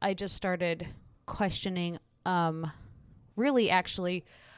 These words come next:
fighting against that, <clears throat> that mindset that seeks to sh-, mold women into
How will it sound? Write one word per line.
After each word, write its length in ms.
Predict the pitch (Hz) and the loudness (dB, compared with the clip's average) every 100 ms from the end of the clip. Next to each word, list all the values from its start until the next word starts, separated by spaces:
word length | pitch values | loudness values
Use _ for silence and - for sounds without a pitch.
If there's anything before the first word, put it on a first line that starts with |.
| - | -20
fighting 920 | - - 214 190 185 170 151 147 180 160 | -14 -4 2 4 4 2 -2 -2 -6 -6
against 400 | 165 156 151 - | -6 -4 -4 -4
that, 240 | 156 143 - | -2 -2 0
<clears throat> 40 | 262 262 - - 175 - - - _ _ _ - _ _ _ _ _ _ _ _ _ | 0 0 -4 -6 -12 -12 -16 -20 _ _ _ -20 _ _ _ _ _ _ _ _ _
that 220 | 190 185 - | -2 0 0
mindset 920 | 170 165 170 - 165 156 - - - | -2 -2 -2 -2 0 0 -2 -10 -12
that 720 | 185 165 156 147 - - - - _ _ - - _ _ - _ _ _ _ - | -6 -2 2 0 -2 -8 -12 -12 _ _ -20 -20 _ _ -20 _ _ _ _ -10
seeks 680 | - - 202 165 - - | -4 -4 -4 -6 -6 -6
to 640 | - - 180 160 147 143 156 _ _ _ _ _ _ - | -4 -2 0 0 -2 -4 -8 _ _ _ _ _ _ -8
sh-, 200 | - - - _ - | -6 -8 -14 _ -10
mold 540 | 190 180 175 170 160 | -4 0 2 2 0
women 440 | 156 160 156 151 | -4 -4 -4 -4
into 600 | 151 160 151 - 147 139 | -6 -4 -4 -2 -4 -4